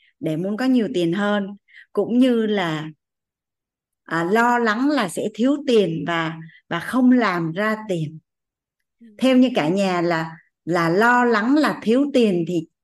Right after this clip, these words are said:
Speaker 1: trong hình ảnh tâm trí đã có cái hình thiếu chưa?
Speaker 2: Có rồi.
Speaker 1: Còn, còn không làm ra tiền là, là, là có chưa ạ?
Speaker 2: Đúng, hiện, hiện, hiện thực cô ạ. <laughs>
Speaker 1: À, tức là,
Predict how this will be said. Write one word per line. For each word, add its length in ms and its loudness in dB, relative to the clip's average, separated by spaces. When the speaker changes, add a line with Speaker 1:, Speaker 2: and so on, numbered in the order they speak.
Speaker 1:
trong 300 4
hình 200 4
ảnh 240 -2
tâm 220 0
trí 160 0
đã 200 -2
có 240 -2
cái 100 2
hình 300 0
thiếu 460 2
chưa? 120 2
Speaker 2:
Có 200 -8
rồi. 420 -8
Speaker 1:
Còn, 380 2
còn 280 2
không 200 6
làm 260 4
ra 240 2
tiền 320 2
là, 200 0
là, 260 0
là 180 -2
có 340 0
chưa 100 4
ạ? 280 0
Speaker 2:
Đúng, 260 -8
hiện, 260 -12
hiện, 260 -12
hiện 180 -6
thực 200 -6
cô 120 -6
ạ. 160 -6
<laughs> 60 -4
Speaker 1:
À, 400 -4
tức 100 2
là, 260 0